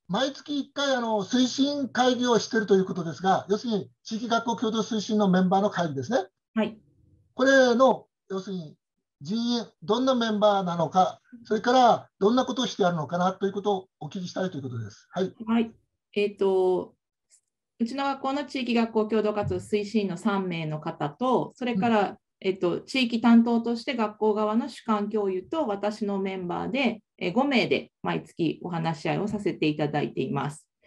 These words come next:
Speaker 1: うん。
Speaker 2: で、話し合いの中身としましては、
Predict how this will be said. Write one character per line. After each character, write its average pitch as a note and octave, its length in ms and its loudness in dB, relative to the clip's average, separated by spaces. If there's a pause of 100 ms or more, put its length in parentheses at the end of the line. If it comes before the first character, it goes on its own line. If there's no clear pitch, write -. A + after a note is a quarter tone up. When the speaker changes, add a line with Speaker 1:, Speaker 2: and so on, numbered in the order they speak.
(140)
Speaker 1:
う A#2+ 40 -8
ん。 - 20 -6
Speaker 2:
で、 B3 360 -2
話 B3+ 280 4
し D#4+ 80 2
合 D#4 60 6
い D4+ 40 2
の C4 80 0
中 G#3+ 280 2
身 D4 120 -6
と B3 100 -4
し A3+ 140 -4
ま G#3+ 160 2
し A3+ 100 -4
て F#3 120 -2
は、 G#3 340 0